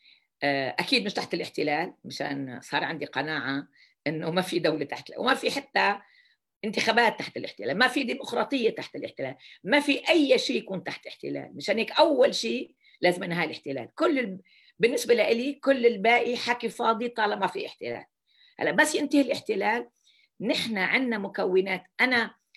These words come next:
بالعشر سنين اللي اشتغلت فيها مع المسؤولين والوزراء وال-، والتقنيين والسياسيين بالاتحاد الأوروبي، كانوا يقولوا لي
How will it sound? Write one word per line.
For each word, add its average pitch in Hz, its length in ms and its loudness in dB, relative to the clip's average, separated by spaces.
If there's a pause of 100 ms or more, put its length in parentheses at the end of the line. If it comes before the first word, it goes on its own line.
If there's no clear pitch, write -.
(180)
بالعشر 165 680 0
سنين 233 300 -2
اللي 196 120 -4
اشتغلت 185 480 -4
فيها 180 400 0 (300)
مع 175 220 -4
المسؤولين 196 640 -2
والوزراء 185 720 2
وال-، 185 260 0 (240)
والتقنيين 202 920 0
والسياسيين 196 880 -2
بالاتحاد 170 420 -6
الأوروبي، 156 500 -8 (360)
كانوا 277 240 2
يقولوا 254 380 0
لي 247 320 -4